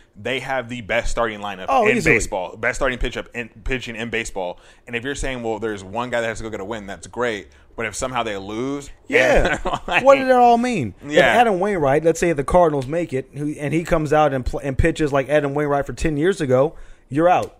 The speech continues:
Speaker 1: Yes.
Speaker 2: after one game. And I played one sixty-two for nothing. It's the dumbest thing. I understand it's the thrill of having an automatic game seven, elimination game. And you know what? That's fine. How about you get division winners at the top get a bye, and then two wild cards play each other,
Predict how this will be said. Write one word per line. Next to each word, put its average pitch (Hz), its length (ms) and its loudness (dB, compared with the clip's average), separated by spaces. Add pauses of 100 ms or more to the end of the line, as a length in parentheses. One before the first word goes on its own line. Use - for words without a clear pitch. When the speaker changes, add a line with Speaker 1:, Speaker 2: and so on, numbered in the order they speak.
Speaker 1:
Yes. 113 280 -2
Speaker 2:
after 156 120 6
one 160 220 4
game. 117 260 0
And 117 100 0
I 151 100 6
played 143 220 2
one 151 200 -2
sixty-two 147 500 -8
for 127 140 -10
nothing. 107 320 -10 (340)
It's 147 100 -6
the 139 80 -2
dumbest 143 420 -4
thing. 131 160 -6
I 135 220 -2
understand 156 640 -6 (320)
it's 123 140 -4
the 123 260 -4
thrill 160 460 4
of 139 200 4
having 139 280 2
an 123 80 -8
automatic 135 600 0
game 123 220 -4
seven, 151 480 -2
elimination 135 600 -6
game. 139 260 -6 (300)
And 123 100 -4
you 139 80 0
know 160 140 2
what? 175 320 6
That's 143 240 2
fine. 120 320 -2 (200)
How 175 180 4
about 165 300 4
you 170 60 -2
get 151 260 4 (360)
division 156 380 2
winners 160 200 0
at 147 60 2
the 135 80 -2
top 160 280 2
get 135 140 0
a 117 60 -2
bye, 123 340 4
and 120 160 0
then 131 80 -2
two 156 160 0
wild 147 280 4
cards 131 260 0
play 156 320 2
each 131 160 -4
other, 113 260 0